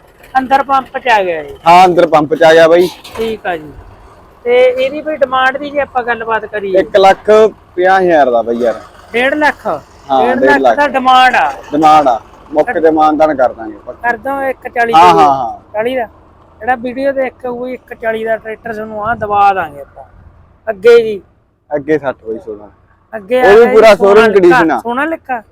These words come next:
Speaker 2: ਹਾਂ, ਸੋਲਾਂ ਲਿਖਿਆ ਸੱਠ।
Speaker 1: ਸੱਠ ਵਾਲਾ ਸੋਨਾਲਿਕਾ ਆ ਗਿਆ ਜੀ।
Speaker 2: ਉਹ ਵੀ ਪੂਰੇ ਸ਼ੋਰੂਮ ਕੰਡੀਸ਼ਨ ਆ ਵੀ, ਦਿਖਾ ਦੇ ਬੰਦਿਆਂ ਨੂੰ ਇੱਥੇ ਵੀ ਪਹਿਲਾਂ
Speaker 1: ਕਰ
Speaker 2: ਜੱਜ
Speaker 1: ਦਿਓ
Speaker 2: ਕਰ ਲੈਣਾ
Speaker 1: ਤੁਸੀਂ।
Speaker 2: ਵੀ ਕਿਹੜਾ ਮਾਡਲ ਹੋਊ, ਪਹਿਲਾਂ ਦੱਸ ਦੇਣਾ ਬਾਈਆਂ
Speaker 1: ਹਾਂ,
Speaker 2: ਕੁਮੈਂਟਾਂ 'ਚ।
Speaker 1: ਬਾਅਦ 'ਚੋਂ ਆਪਾਂ ਦੱਸਾਂਗੇ।
Speaker 2: ਹਾਂ।
Speaker 1: ਕੁਮੈਂਟਾਂ 'ਤੇ ਤੁਸੀਂ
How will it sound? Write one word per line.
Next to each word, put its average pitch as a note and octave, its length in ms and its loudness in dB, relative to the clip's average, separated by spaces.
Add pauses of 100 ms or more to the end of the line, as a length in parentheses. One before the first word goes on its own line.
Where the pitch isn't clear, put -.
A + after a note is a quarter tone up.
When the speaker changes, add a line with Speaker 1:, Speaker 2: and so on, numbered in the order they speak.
(140)
Speaker 2:
ਹਾਂ, C#3+ 160 2
ਸੋਲਾਂ D#3 300 2
ਲਿਖਿਆ D#3 260 2
ਸੱਠ। C3 200 -2 (380)
Speaker 1:
ਸੱਠ A#3+ 240 -2 (120)
ਵਾਲਾ C4+ 220 0
ਸੋਨਾਲਿਕਾ B3 560 -6
ਆ G3 160 0
ਗਿਆ D#3 140 -10
ਜੀ। B2+ 140 -20 (580)
Speaker 2:
ਉਹ G#3 200 4
ਵੀ A3+ 60 -2
ਪੂਰੇ A3+ 240 4
ਸ਼ੋਰੂਮ A3 380 4
ਕੰਡੀਸ਼ਨ G#3 320 2
ਆ C#3+ 80 6
ਵੀ, D3+ 100 0
ਦਿਖਾ E3+ 360 4
ਦੇ C#3 120 6
ਬੰਦਿਆਂ B2 280 -2
ਨੂੰ D#3 180 0
ਇੱਥੇ C#3+ 260 -8 (880)
ਵੀ D3 160 4
ਪਹਿਲਾਂ - 600 0
Speaker 1:
ਕਰ - 60 4
Speaker 2:
ਜੱਜ E3+ 140 6
Speaker 1:
ਦਿਓ E3 120 4
Speaker 2:
ਕਰ D#3 140 6
ਲੈਣਾ C#3+ 380 4
Speaker 1:
ਤੁਸੀਂ। D#3+ 220 -2
Speaker 2:
ਵੀ F3 60 6
ਕਿਹੜਾ G3+ 300 4
ਮਾਡਲ F#3+ 300 6
ਹੋਊ, F3+ 140 6
ਪਹਿਲਾਂ F#3+ 220 6
ਦੱਸ D#3 240 4
ਦੇਣਾ C#3+ 180 0
ਬਾਈਆਂ C3 360 2
Speaker 1:
ਹਾਂ, B2+ 80 -2
Speaker 2:
ਕੁਮੈਂਟਾਂ E3 300 2
'ਚ। G#3+ 40 4
Speaker 1:
ਬਾਅਦ B3 160 4
'ਚੋਂ D4 140 -2
ਆਪਾਂ A#3 280 -2
ਦੱਸਾਂਗੇ। E3+ 460 -10
Speaker 2:
ਹਾਂ। A#2+ 420 0
Speaker 1:
ਕੁਮੈਂਟਾਂ A3+ 400 -4
'ਤੇ C4 100 -8
ਤੁਸੀਂ A#3+ 340 -12